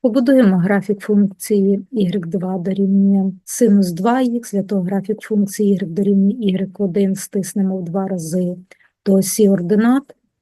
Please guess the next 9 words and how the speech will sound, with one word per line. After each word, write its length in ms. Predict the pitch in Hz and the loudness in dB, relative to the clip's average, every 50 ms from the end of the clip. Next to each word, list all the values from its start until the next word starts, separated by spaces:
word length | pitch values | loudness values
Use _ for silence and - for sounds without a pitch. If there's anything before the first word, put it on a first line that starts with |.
| _ _ _ | _ _ _
Побудуємо 760 | - 226 190 226 233 202 254 262 285 277 262 240 208 196 202 190 | -4 -2 0 2 2 2 2 4 4 4 4 4 4 4 4 2
графік 420 | 160 175 220 208 202 208 220 220 | 0 0 -2 -2 -2 -4 -4 -4
функції 440 | - 220 214 208 196 - - 226 208 | -4 -4 -2 -2 -2 -2 -2 0 0
ігрек 240 | 185 202 208 196 - | 0 -2 -4 -8 -8
три, 260 | - 208 208 214 208 | -8 -4 -4 -4 -4
що 200 | 202 - - 208 | -4 -4 -6 -6
дорівнює 460 | 165 202 196 202 202 190 190 196 196 | -4 -2 0 0 0 0 0 -2 -4
три 300 | 196 - 196 202 202 202 | -4 -6 -4 -2 -2 -2
синус 680 | 196 - - - 202 190 190 185 185 175 - - - | -4 -6 -6 -6 -4 -4 -4 -4 -6 -8 -10 -10 -10